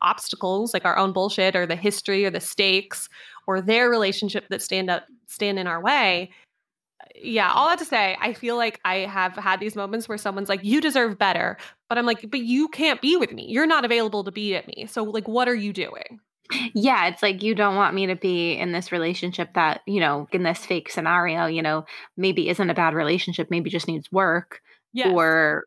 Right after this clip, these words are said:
Speaker 2: maybe you just don't know yet. Maybe it's not the right one. But
Speaker 1: Mm-hmm.
Speaker 2: having somebody who is unavailable tell you that is really frustrating 'cause you're like, "Okay, hi, hello, what am I supposed to do with that information?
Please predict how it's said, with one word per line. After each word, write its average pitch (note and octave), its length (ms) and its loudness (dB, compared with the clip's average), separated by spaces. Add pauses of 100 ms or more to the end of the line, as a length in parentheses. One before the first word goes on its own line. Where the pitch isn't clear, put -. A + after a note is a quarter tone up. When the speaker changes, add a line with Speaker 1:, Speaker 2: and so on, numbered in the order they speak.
Speaker 2:
maybe G3 340 2
you D#3+ 260 -2
just F#3+ 200 -4
don't D#3 160 0
know C#3 160 0
yet. E3+ 340 0
Maybe F#3 240 0
it's F#3+ 140 -2
not G4 180 0
the C#3 80 -2
right D3+ 180 0
one. - 300 -2
But E3 420 2
Speaker 1:
Mm-hmm. A#3 160 -4
Speaker 2:
having G3+ 400 2
somebody E3 500 0
who E3 360 0
is E3 220 -4
unavailable D#3 640 -2
tell D#3+ 240 -2
you D#3 280 -2
that E3+ 360 0
is F#3+ 220 -2
really F3+ 340 4
frustrating E3+ 680 0
'cause F#3+ 160 -4
you're E3+ 180 2
like, D#3 300 0 (400)
"Okay, C4 200 2
hi, A#3+ 260 2
hello, A#3 340 4
what F#3 220 2
am G#3+ 80 4
I A3 100 4
supposed A3+ 200 -2
to G#3+ 60 -4
do G#3 80 0
with G3+ 100 0
that D#3+ 140 0
information? E3+ 760 -6